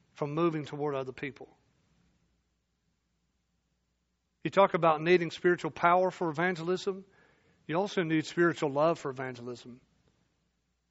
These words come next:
because we don't want to do it. We don't want to do it.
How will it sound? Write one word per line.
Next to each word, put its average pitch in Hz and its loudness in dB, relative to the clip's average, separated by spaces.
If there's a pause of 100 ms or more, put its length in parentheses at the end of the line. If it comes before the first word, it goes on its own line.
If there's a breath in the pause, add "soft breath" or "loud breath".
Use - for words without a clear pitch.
(300)
because 151 0
we 185 4
don't 190 6 (280)
want 151 -6
to 143 -8
do 151 -6
it. 120 -12 (4000)
We 175 0
don't 185 2
want 170 -4
to 151 -10
do 190 -6
it. - -12